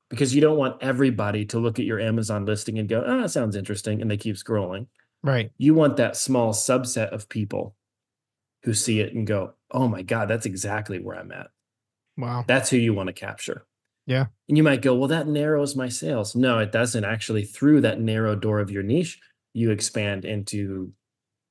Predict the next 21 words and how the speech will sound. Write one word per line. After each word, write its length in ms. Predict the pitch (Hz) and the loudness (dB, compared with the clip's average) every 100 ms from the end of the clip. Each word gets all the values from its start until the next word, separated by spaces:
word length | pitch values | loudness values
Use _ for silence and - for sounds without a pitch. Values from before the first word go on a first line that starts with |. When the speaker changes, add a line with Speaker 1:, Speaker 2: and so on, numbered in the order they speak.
| _ 110 | _ -2
Speaker 1:
great 340 | 123 120 - | 2 2 0
sales, 400 | - 95 95 - | -6 -6 -8 0
way 140 | 139 156 | 4 6
more 220 | 135 110 | 6 2
sales 240 | - 131 | 2 2
Speaker 2:
Yeah. 20 | 110 | 2
Speaker 1:
than 120 | 104 | 0
you 100 | 104 | -2
would 100 | 101 | -2
have 300 | 101 95 95 | -2 -2 -4
if 140 | 95 | -6
you 100 | 104 | -4
went 240 | 95 87 92 | -4 -6 -8
broad. 420 | 92 90 87 - _ _ _ | -8 -8 -10 -14 _ _ _
Speaker 2:
Yeah. 240 | 156 131 113 - _ | -2 0 0 -6 _
Speaker 1:
I 100 | - | -2
was 160 | 113 110 | 0 2
sitting 300 | 135 127 117 | 2 4 4
in 160 | 110 104 | 2 0
the, 260 | 104 98 | 0 0
uh, 240 | 95 95 | -2 -4